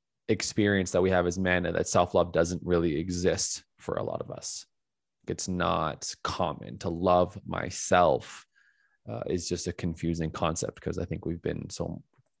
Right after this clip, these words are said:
conditioned to just love other people and to give ourselves up for other people and to show our love and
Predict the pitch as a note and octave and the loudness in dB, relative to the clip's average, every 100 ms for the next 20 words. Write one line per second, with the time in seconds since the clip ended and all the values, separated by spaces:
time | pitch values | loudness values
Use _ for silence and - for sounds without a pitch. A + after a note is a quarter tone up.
0 | - - - F#2 F2+ - D#2+ D#2+ E2+ D#2+ | -20 -10 -4 0 0 0 -8 -6 -4 -4
1 | E2 - E2 E2 D#2+ D#2 D#2+ - F2+ F#2 | -4 -6 0 2 4 2 0 0 -2 -2
2 | F#2+ - _ _ _ _ F2 E2 E2+ E2 | -2 -4 _ _ _ _ -10 -4 -2 -2
3 | E2+ - E2+ E2+ - E2 D#2+ - E2+ F2+ | -2 -2 0 0 2 2 2 -2 -4 0
4 | F2 E2+ E2 E2 D#2+ E2+ E2+ E2 E2+ E2+ | 0 0 -4 -8 -4 0 2 4 6 6
5 | E2 D#2+ | 4 0